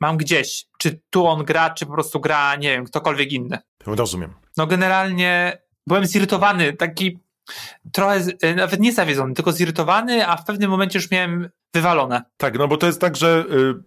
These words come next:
Speaker 2: patrzysz na nazwisko i mówisz sobie, no ten aktor lubi wyzwania. Po czym patrzysz na to wszystko, co się dzieje,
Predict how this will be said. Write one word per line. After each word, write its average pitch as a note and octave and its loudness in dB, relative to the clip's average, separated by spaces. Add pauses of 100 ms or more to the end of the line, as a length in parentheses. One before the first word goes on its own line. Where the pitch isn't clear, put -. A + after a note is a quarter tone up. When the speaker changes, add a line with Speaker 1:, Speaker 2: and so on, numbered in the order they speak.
Speaker 2:
patrzysz E3 -2
na D3 2
nazwisko B2+ 0
i C#3+ 0
mówisz C3+ -2
sobie, C3+ 2 (300)
no A#2 -4
ten C#3 0
aktor C3+ 2 (340)
lubi C#3 0
wyzwania. G#2 0 (380)
Po C3 -2
czym C#3 -2
patrzysz D3+ -2
na C3+ 0
to B2+ -4
wszystko, D3 -4
co B2 -8
się C#3 -2
dzieje, B2+ 2